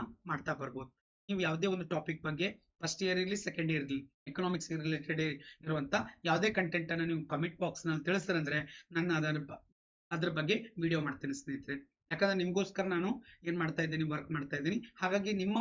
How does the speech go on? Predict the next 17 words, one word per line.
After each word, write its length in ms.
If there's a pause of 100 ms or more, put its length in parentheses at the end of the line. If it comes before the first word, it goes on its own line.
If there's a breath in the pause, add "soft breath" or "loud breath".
ಒಂದು 120
ನಿರೀಕ್ಷೆ 460
ಏನಿದೆ, 600
ನಿಮ್ಮ 220
ಒಂದು 160
ಡಿಮ್ಯಾಂಡ್ 400
ಏನಿದೆ, 680
ಆ 80
ಡಿಮ್ಯಾಂಡ್ 380
ಅನ್ನ 140
ಗೊತ್ತಾದ್ರೆ 460
ಮಾತ್ರ 300
ನಾನು 300
ಇಲ್ಲಿ 360
ಕೊಡಕ್ 260
ಸಾಧ್ಯ 280
ಆಗುತ್ತೆ. 280